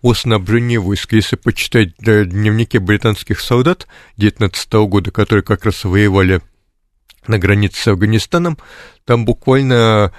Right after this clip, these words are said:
каждый день: «Ничего не происходит, воды мало. Пошли туда-то, воды мало. Наконец-то вернулись в базовый лагерь,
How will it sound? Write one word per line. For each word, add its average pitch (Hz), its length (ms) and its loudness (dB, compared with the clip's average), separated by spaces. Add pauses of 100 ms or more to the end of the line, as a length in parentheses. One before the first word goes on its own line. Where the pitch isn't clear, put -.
(160)
каждый 120 380 0
день: 95 260 -4 (1600)
«Ничего 120 320 0
не 151 80 2
происходит, 143 760 0 (100)
воды 101 380 0
мало. 92 400 0 (840)
Пошли 123 340 0
туда-то, 135 500 0
воды 104 300 0
мало. 92 400 0 (400)
Наконец-то 123 500 0
вернулись 113 420 2
в 101 80 0
базовый 107 460 2
лагерь, 131 440 0